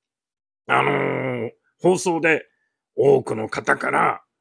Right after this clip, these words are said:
まあ、本当にね、あの、いろいろな反応があってですね、コメントをいただいて、私も読ませていただきましたよ。あのー、まあ、メタンガス万ビロ。あ、私の名前ね、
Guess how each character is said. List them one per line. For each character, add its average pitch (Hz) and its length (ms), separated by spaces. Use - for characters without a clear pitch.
ま 131 460
あ、 107 60
本 135 360
当 165 80
に 160 160
ね、 160 460
あ 202 160
の、 101 220
い 101 80
ろ 120 160
い - 20
ろ 123 140
な 101 60
反 143 280
応 160 160
が 151 140
あ - 60
っ - 120
て 143 120
で 120 100
す - 100
ね、 151 160
コ 101 160
メ 98 140
ン 95 120
ト 98 100
を 95 40
い 101 60
た 143 80
だ 143 80
い 139 80
て、 139 60
私 151 260
も 151 60
読 120 180
ま 147 140
せ 127 140
て 120 120
い 131 60
た 180 80
だ 190 80
き 170 80
ま 208 100
し - 80
た 196 80
よ。 147 220
あ 120 160
の 120 40
ー、 113 60
ま 151 140
あ、 135 40
メ 131 140
タ 151 140
ン 160 100
ガ 151 80
ス 135 140
万 123 260
ビ 135 80
ロ。 127 240
あ、 139 80
私 180 280
の 226 140
名 196 140
前 196 200
ね、 196 160